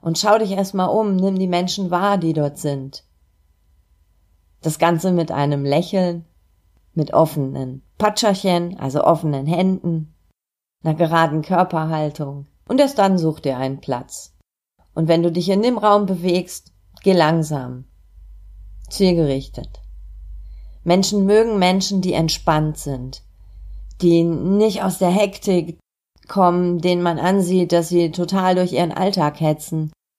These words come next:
sondern die entspannt sind, die glücklich aussehen.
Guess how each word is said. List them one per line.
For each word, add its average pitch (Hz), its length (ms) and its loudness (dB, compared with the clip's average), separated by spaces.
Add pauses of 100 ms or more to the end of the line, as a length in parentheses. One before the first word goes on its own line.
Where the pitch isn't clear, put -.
sondern 165 460 2
die 151 300 0 (240)
entspannt 160 680 0
sind, 143 460 -4 (460)
die 151 400 0 (360)
glücklich 175 560 2
aussehen. 127 580 -6